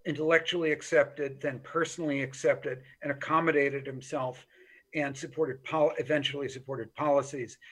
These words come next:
that would extend, uh, rights for, uh, Black Americans. Uh,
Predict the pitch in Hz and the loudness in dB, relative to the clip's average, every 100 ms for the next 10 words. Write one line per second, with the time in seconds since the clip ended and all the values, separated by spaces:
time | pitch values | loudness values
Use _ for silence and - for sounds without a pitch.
0 | - _ 131 143 131 139 135 123 - - | -20 _ 0 0 0 -2 0 2 0 -16
1 | _ - 147 - - 175 151 123 98 _ | _ -6 -6 -4 4 6 6 2 -10 _
2 | _ _ _ - 139 131 123 123 - 156 | _ _ _ -6 -2 2 2 2 0 4
3 | 151 127 135 - 135 120 - _ _ _ | 4 4 -2 -6 0 0 -2 _ _ _
4 | _ 135 117 120 123 - 127 117 123 120 | _ -8 -2 -2 -4 -6 -4 -4 -2 2
5 | 113 110 95 - - _ _ _ _ _ | 2 2 -10 -20 -20 _ _ _ _ _
6 | _ - 131 127 123 117 | _ -6 -2 0 0 -2